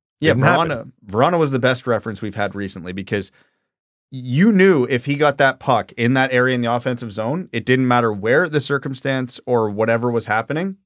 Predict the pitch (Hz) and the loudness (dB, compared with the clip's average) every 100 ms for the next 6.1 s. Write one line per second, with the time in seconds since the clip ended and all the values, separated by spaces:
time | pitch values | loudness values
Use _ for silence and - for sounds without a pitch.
0 | - 131 143 123 120 117 113 101 90 _ | -4 -2 0 0 2 0 -4 -8 -12 _
1 | _ _ - 98 80 _ - 127 131 117 | _ _ -12 -10 -10 _ 0 4 4 2
2 | 101 110 139 151 123 139 131 127 123 113 | 2 4 4 2 0 0 0 0 -2 -2
3 | 117 110 107 104 107 - 107 - 98 95 | -4 -4 -2 -2 -2 0 -2 -2 -6 -8
4 | - 117 123 117 - 110 - 110 - _ | -2 0 2 0 0 -8 -6 -8 -8 _
5 | _ _ _ - 110 113 104 101 98 87 | _ _ _ -4 0 0 0 -4 -6 -10